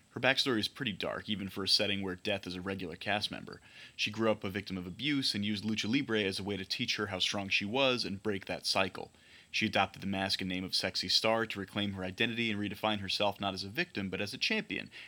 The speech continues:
and a symbol of perseverance and survival, especially to women. Throughout the first season of Lucha Underground, Sexy won some and lost some, but made a name for herself as someone who would never give up.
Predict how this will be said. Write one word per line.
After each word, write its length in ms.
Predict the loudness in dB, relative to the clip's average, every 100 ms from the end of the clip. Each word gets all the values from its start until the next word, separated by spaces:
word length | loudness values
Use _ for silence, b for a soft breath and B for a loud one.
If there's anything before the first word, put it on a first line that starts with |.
| -4
and 80 | 4
a 40 |
symbol 300 | 6 6 4
of 100 | 2
perseverance 600 | 0 0 0 0 0 0
and 80 | -2
survival, 580 | -2 4 4 6 2 -6 -10 _ -8
especially 440 | -6 -4 -4 -4
to 100 | -6
women. 320 | -4 -2 -4 -10 _ _ _ _ _ _ _ _ _ _ _ -20 -2
Throughout 280 | 2 2
the 40 | 0
first 300 | -2 2 4
season 260 | 2 0
of 80 | -4
Lucha 240 | -2 0 0
Underground, 440 | 0 0 -2 -2 B B B
Sexy 360 | 0 0 2 2
won 220 | 2 2
some 180 | 2 2
and 100 | 2
lost 260 | 2 2
some, 240 | 2 0 -6 B B
but 80 | 0
made 140 | 2
a 40 | 4
name 200 | 4 2
for 120 | 0
herself 380 | 0 2 2 2
as 100 | 2
someone 260 | 2 -2
who 100 | -4
would 120 | -6 -4
never 240 | -4 -6
give 200 | -6 0
up. 220 | 0 -2